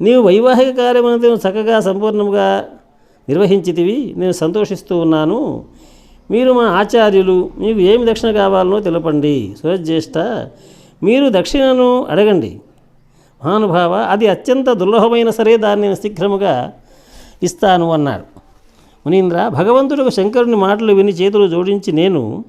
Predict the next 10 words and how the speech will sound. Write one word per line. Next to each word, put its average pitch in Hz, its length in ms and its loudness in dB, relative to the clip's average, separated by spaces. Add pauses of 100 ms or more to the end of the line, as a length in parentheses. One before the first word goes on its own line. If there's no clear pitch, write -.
(560)
వినమ్ర 254 320 2
చిత్తుడినై 220 540 -2
పదే 208 300 2
పదే 214 280 2
నమస్కరిస్తూ 180 640 -2
ఇట్లన్నాను. 139 560 -2 (640)
"దేవేశ్వర, 190 840 0 (400)
మీరు 226 180 4
ప్రసన్నమైనట్టయితే, 233 920 2
మహేశ్వర, 190 800 -2